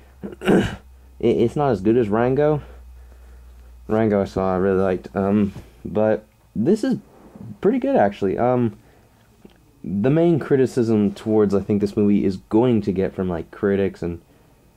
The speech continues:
I guess, fans of Independence Day is that, "Oh, it's so much like Independence Day." It is.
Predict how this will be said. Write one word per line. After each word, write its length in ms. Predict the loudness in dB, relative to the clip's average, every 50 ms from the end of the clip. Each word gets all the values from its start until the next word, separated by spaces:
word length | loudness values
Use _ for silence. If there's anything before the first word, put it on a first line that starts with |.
| _ _ -10
I 80 | -8
guess, 140 | -8 -8 -6
fans 260 | -4 -2 0 0 0
of 80 | 0 -2
Independence 420 | -2 -2 -2 0 0 0 0 -2
Day 180 | -2 -2 0 0
is 140 | -2 0 0
that, 260 | 0 0 0 -2 -6 _ -2
"Oh, 380 | 0 2 4 4 4 4 4
it's 180 | 2 0 -2 -2
so 180 | 0 0 2 2
much 240 | 2 0 0 2
like 240 | 2 2 2 2 2
Independence 680 | 0 0 0 -2 -4 -2 0 0 0 0 -2 -6 -8 -8
Day." 320 | -6 -6 -6 -6 -6 -10 -14 _ _ _ _ _ _ _ -20 -16 _ -2
It 140 | 0 2 2
is. 280 | 2 2 0 -2 -8